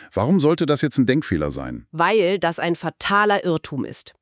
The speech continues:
Speaker 2: In dem Moment, wo du dein eigenes System baust, bist du plötzlich keine klassische Webdesign-Agentur mehr. Du entwickelst auf einmal ein Softwareprodukt.
Speaker 1: Krass.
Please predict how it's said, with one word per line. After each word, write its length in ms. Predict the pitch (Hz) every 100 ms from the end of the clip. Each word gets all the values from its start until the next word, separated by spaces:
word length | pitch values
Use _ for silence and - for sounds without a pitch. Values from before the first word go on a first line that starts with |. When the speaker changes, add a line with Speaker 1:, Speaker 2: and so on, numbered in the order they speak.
| _ _ _
Speaker 2:
In 120 | 185
dem 180 | 180 262
Moment, 460 | 320 285 180 170 -
wo 100 | 170
du 160 | 165 165 -
dein 280 | 214 302
eigenes 440 | - 262 262 247 226
System 380 | 220 - 226 196
baust, 400 | 151 120 - - - -
bist 240 | - 254 -
du 80 | 294
plötzlich 480 | 208 214 - 233
keine 240 | - 214 220
klassische 560 | - 196 190 196 196
Webdesign-Agentur 1120 | 160 240 - 302 208 170 160 160 165 - 175
mehr. 280 | 147 139 123 _ _ - -
Du 80 | 180
entwickelst 560 | 185 180 240 254 -
auf 180 | 208 -
einmal 240 | 185 190
ein 160 | 160 170
Softwareprodukt. 1000 | - 254 - - 277 - 175 147 123 - _ _ _
Speaker 1:
Krass. 400 | 104 87 -